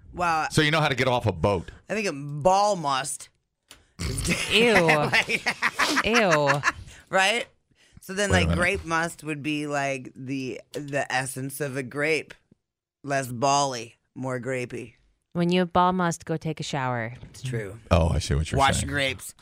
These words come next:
Speaker 2: Yeah, on a hot day. Yeah, I get it. I get it.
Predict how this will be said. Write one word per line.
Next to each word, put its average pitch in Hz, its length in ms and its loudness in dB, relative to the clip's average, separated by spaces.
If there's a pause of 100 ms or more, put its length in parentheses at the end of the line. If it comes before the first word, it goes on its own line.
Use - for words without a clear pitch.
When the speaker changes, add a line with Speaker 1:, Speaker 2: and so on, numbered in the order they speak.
(480)
Speaker 2:
Yeah, 73 320 2
on 104 100 6
a 85 60 2
hot 98 240 4
day. 92 360 2 (380)
Yeah, 110 220 4
I 117 120 2
get 101 160 0
it. 73 100 -4 (400)
I 82 100 4
get 78 120 2
it. 71 80 0